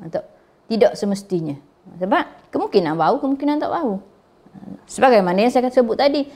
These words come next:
kadang-kadang faktor pemakanan, kadang-kadang faktor emosi yang menyebabkan darah tu jadi bau yang kuat, pemakanan dia. Ha, makanan yang melibatkan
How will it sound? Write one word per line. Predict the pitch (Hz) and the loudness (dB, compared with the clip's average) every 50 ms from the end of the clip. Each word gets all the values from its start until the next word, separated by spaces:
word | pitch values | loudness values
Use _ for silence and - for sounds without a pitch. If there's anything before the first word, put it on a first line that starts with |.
| - _ | -12 _
kadang-kadang | - 220 214 165 - 156 165 202 247 | -2 0 0 2 2 2 2 2 0
faktor | 269 254 202 202 - - - 302 | 2 0 0 0 0 -4 -4 -2
pemakanan, | - - 269 254 262 269 269 294 320 349 320 254 208 185 180 - _ _ _ _ _ _ _ _ _ - | 2 2 2 2 0 0 0 0 0 2 0 0 -2 -4 -6 -10 _ _ _ _ _ _ _ _ _ 2
kadang-kadang | 202 202 196 196 160 - 202 262 311 262 | 2 2 4 4 2 2 4 2 4 4
faktor | 196 269 262 - - 262 - - | 2 2 0 2 4 4 4 6
emosi | 233 247 269 294 339 - - - 294 254 196 170 - _ _ _ _ _ _ _ _ _ | 4 2 2 2 0 -4 -4 -2 0 0 0 -2 -6 _ _ _ _ _ _ _ _ _
yang | - 202 214 | 0 2 2
menyebabkan | 208 214 208 202 196 - - - 277 285 | 2 4 2 2 2 0 0 2 2 4
darah | 269 247 226 214 247 | 4 4 2 0 -2
tu | 269 - 277 | -2 -4 0
jadi | 233 214 214 214 285 415 - - _ _ _ _ _ _ _ _ _ | 2 2 2 2 0 -2 -4 -14 _ _ _ _ _ _ _ _ _
bau | - 196 214 220 | 2 2 4 4
yang | 226 233 247 247 | 4 2 0 -2
kuat, | - 349 311 - - - - _ _ | 0 -2 -2 -2 -2 -12 -20 _ _
pemakanan | 269 269 262 269 269 269 277 285 277 277 285 277 | 0 0 0 0 2 2 2 4 4 2 2 2
dia. | 254 202 170 - | 2 0 -2 -6
Ha, | - _ _ _ _ _ _ _ _ _ - - _ - - 175 - - - _ _ _ _ _ _ 185 | -12 _ _ _ _ _ _ _ _ _ -20 -20 _ -20 -20 -20 -20 -20 -20 _ _ _ _ _ _ -6
makanan | 190 - 220 220 220 214 | -2 0 0 0 2 2
yang | 214 202 208 | 2 2 2
melibatkan | 208 202 202 185 190 185 202 - 214 202 190 | 4 2 4 4 2 0 2 2 0 0 0